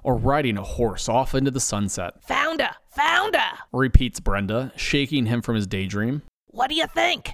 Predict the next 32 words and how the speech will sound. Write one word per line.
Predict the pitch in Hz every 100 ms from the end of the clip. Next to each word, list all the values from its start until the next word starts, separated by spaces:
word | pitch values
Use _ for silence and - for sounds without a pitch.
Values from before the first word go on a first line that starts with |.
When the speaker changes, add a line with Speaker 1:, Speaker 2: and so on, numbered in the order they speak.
| -
Speaker 1:
she | - - 117
asks. | 95 98 - - - - _
Speaker 2:
"Think? | 262 494 392 339 - _ _
Think | 359 571 339
of | 311
what?" | 523 698 185 - -
Speaker 1:
he | 147 143
asks, | 120 110 - -
puzzled. | - - 101 104 160 - -
Speaker 2:
"Have | - 254
you | 320 370
listened | 208 - 320 320
to | 269
a | 220
word | 247 294 302
I've | 247 226
said?" | - 277 247 262 302 - _
Speaker 1:
an | 135
insulted | 123 113 - 117 120 101
Brenda | 107 107 104 101
asks. | 101 104 - - - - -
Speaker 2:
"Honestly, | 640 659 679 659 640 698 679 719 - _ _
no. | 254 247 180 - _ _ _ -
Tell | 508 554
me | 571 554
again, | 539 539 539 - _ -
but | 262 277
make | 302 311
it | 269
simple," | - 214 185 - - _ _
Speaker 1:
he | 147 127
states. | - 123 123 - -